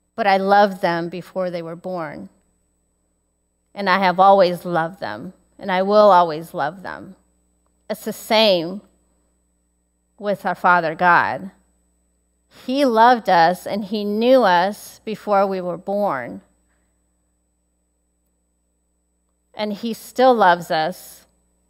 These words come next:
despite the mistakes that we've made, despite the things that he's done. He loves us and accepts us. But us as parents, we want our kids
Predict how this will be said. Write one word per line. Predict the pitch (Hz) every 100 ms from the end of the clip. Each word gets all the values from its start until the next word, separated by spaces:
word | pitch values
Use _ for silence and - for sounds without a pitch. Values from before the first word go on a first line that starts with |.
| _ _ _ _ _ -
despite | 196 - 220 220 -
the | 196
mistakes | 190 185 - 185 180
that | - 123
we've | 170 165
made, | 190 143 123 196 - _ _ _ _ _ _
despite | - 185 - 196 190
the | 208
things | - 190 185
that | 175 165
he's | 190 170
done. | - 165 - 143 202 _
He | _ - 208
loves | 190 202 208 208 208
us | 170 175 -
and | - 190
accepts | 170 - 180 147 -
us. | - - - - _ _ _ _ _ _ _ _ _ _ _ _ _ _ _ _ _ _ _ _ _ _ _ _ _ _ _ _ _ _ _ _ _ _ _ _ _ _ _ _ _ _
But | 214 190 _ -
us | 240 233 226
as | 190
parents, | - - 254 202 165 -
we | 220 208
want | 196 208 220 240 -
our | 196
kids | 185 - 220 208 180 - -